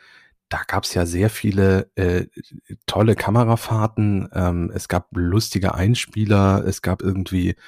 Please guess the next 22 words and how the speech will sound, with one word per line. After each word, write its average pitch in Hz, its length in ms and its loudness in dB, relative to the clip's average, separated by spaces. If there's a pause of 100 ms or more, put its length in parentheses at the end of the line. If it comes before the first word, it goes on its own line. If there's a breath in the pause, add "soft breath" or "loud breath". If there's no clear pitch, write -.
(400 loud breath)
ähm, 85 360 -2 (220 soft breath)
in 92 240 -2
Keynotes 101 400 0
auch 90 120 -2
schon 92 180 -2
Tim 95 220 -2
Cook, - 280 -2
der 92 220 4
als - 280 -2
Mission 101 300 0
Impossible-artig 101 960 2
irgendwelche 92 680 -2
M-Chips 110 600 -2
aus 95 180 -2
irgendwelchen, 98 440 0
äh, 92 360 -2 (380 loud breath)
Rechnern 101 400 2
klaut 95 440 2
und 90 80 -2
den 90 140 -2
iPads - 420 0
reinpackt. 101 580 -2